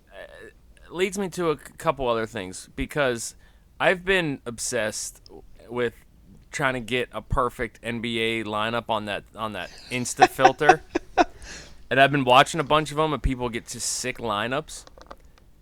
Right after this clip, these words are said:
Speaker 1: And it, it made me think about a lot of different things. But one question was this. So, obviously, you and I rank LeBron as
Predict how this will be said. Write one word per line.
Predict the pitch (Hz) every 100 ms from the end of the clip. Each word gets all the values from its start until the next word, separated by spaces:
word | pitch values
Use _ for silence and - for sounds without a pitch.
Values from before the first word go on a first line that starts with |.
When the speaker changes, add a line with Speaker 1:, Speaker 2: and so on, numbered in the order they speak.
| -
Speaker 1:
And | 147
it, | 156 -
it | - 180
made | 214 233
me | 190
think | - 165 127 95 - - - - - - - - - - - - - - - -
about | 147 143 139
a |
lot | 135 131 131
of | 113
different | 110 110
things. | 104 90 -
But | - 143 98 - - -
one | 110 135 170 196
question | 190 175 175 139
was | 107
this. | 110 120 - - - - - - _ - - - - - - - -
So, | - 165 147 - -
obviously, | 156 190 190 175
you | 143 156
and | 160
I | 143 139 131 127
rank | 113 127 123
LeBron | 113 104 117 110 110 110
as | 101 -